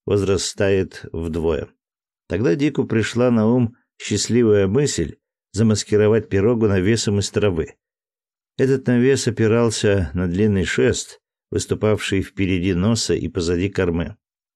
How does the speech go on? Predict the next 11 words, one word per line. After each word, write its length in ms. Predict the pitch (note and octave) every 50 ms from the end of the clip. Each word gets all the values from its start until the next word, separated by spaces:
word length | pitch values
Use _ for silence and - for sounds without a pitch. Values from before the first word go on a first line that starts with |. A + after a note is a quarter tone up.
| _ _
Трава, 460 | - - G2 G#2+ C#3 D#3+ - C3+ G#2 - _ _ _ _ _ _ _
свисая 520 | - - - G#2 G2 - - A#2 A2+ G#2 F#2
до 120 | F2+ F#2+
самой 380 | - - A#2 A2 G2 F#2 F2 E2+
воды, 480 | F2+ F#2 G2 A#2 C#3 C#3 A2+ - - _ _ _ _ _ _ _
скрывала 480 | - - - G#2+ A#2 A#2+ C#3 C#3 C3 A2+
даже 320 | F#2+ A#2 A#2 G#2+ G#2+ G#2
кормовое 560 | - - G#2 G#2 G2+ G#2 G#2 G2+ G#2 G#2 G2+
весло. 480 | G2 F#2+ G2 - - - F2+ D2+ C#2 - _ _ _ _ _ _ _ _ _ _ _ _ -
Замаскированная 800 | F#2+ G2 G2+ G2+ - - G#2 G2+ G#2+ G2+ G2 G2 F#2 F#2 F2
пирога 500 | - - G2 G2+ A2+ A2 G#2+ G#2+ G2+ -